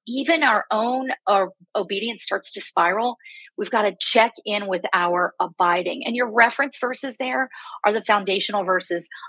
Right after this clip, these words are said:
of my Hustle with Heart ministry and business, which is John fifteen,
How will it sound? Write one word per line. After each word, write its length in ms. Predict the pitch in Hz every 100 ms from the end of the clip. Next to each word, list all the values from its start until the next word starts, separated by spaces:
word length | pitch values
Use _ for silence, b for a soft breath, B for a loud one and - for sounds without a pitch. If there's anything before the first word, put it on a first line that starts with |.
| -
of 320 | 196 185 180 - _ _ -
my 460 | 185 208 226 202 _ -
Hustle 280 | 202 196 185
with 180 | 185 185
Heart 260 | 180 170 -
ministry 640 | 180 175 170 - 175 165
and 120 | - 170
business, 440 | 170 - 170 -
which 180 | 185 -
is 220 | 180 170 b b -
John 380 | 196 190 196 196
fifteen, 600 | - 185 - 196 180